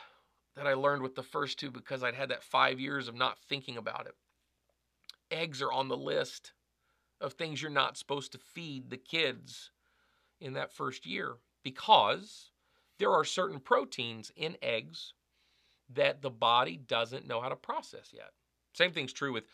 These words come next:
when you see people with shrimp allergies. And by the way, they're not allergic to the shrimp. They're allergic to the toxins that the shrimp eat, uh, in the ocean because they're cockroaches of the sea.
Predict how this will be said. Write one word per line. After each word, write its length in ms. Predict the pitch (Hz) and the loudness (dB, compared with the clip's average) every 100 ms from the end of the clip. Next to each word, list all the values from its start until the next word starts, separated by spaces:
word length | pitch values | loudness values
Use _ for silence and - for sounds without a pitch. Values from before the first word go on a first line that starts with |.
| - - | -16 -2
when 80 | |
you 160 | 127 135 | 0 0
see 220 | - 139 | -4 -6
people 280 | 131 127 120 | -4 -6 -6
with 120 | 113 | -8
shrimp 360 | - - 113 120 | -6 -4 -2 4
allergies. 840 | 113 113 117 110 117 113 110 - - _ - | 4 6 2 -4 -8 -6 -8 -12 -18 _ -4
And 60 | 127 | 6
by 100 | 123 | 6
the 60 | |
way, 100 | 113 | 6
they're 120 | 110 120 | 2 2
not 160 | 120 | 0
allergic 360 | 117 117 110 135 | 0 -2 -4 -10
to 100 | 120 | -12
the 100 | 117 | -10
shrimp. 320 | - 127 113 - | -8 -4 -4 -4
They're 120 | 123 | -4
allergic 360 | 131 131 120 - | -2 -2 -4 -12
to 100 | 117 | -12
the 80 | |
toxins 600 | 104 - 107 - 131 117 | -10 -8 -8 -8 -12 -10
that 120 | 107 - | -12 -10
the 80 | |
shrimp 340 | 110 - 117 - | -8 -6 -6 -6
eat, 260 | 120 113 - _ _ _ _ _ - | -8 -8 -8 _ _ _ _ _ -12
uh, 160 | 120 120 | -8 -6
in 100 | 120 | -8
the 120 | - | -4
ocean 360 | 123 120 - 123 | -2 -2 -6 -8
because 340 | 113 123 117 | -2 -2 -2
they're 280 | - 123 113 - _ _ _ _ _ - | 0 0 0 -4 _ _ _ _ _ -8
cockroaches 640 | 117 117 139 123 135 113 | -2 -2 -2 -6 -6 -8
of 140 | 113 | -10
the 60 | 113 | -10
sea. 420 | - 135 127 | -6 -4 -4